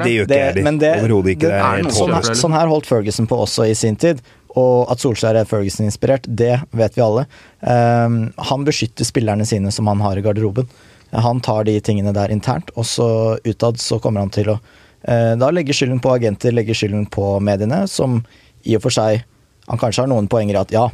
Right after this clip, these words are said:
Speaker 2: mediene dyrker jo så klart det her. Eh, ikke alle de tingene som skrives er riktig. Det er stort sprik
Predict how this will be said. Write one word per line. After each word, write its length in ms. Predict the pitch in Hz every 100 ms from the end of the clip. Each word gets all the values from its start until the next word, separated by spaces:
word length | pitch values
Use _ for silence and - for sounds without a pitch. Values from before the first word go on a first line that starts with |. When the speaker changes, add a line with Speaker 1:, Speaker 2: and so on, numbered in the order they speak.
| -
Speaker 2:
mediene 340 | 117 110 117 123
dyrker 300 | 127 98 -
jo 60 | 110
så 140 | 131
klart 260 | - 113 -
det 100 | 131
her. 180 | 143 - - - - -
Eh, 560 | 127 123 120 123 123 123
ikke 160 | 127 - -
alle 260 | 127 110
de 120 | 113 113
tingene 280 | 110 101 104
som 120 | 117
skrives 520 | - 110 104 110 -
er 300 | - 107 110 - -
riktig. 300 | 123 - 143
Det 20 |
er 240 | 120 113 113 _ _
stort 640 | - - - - 165 202 214
sprik 480 | - - 143 156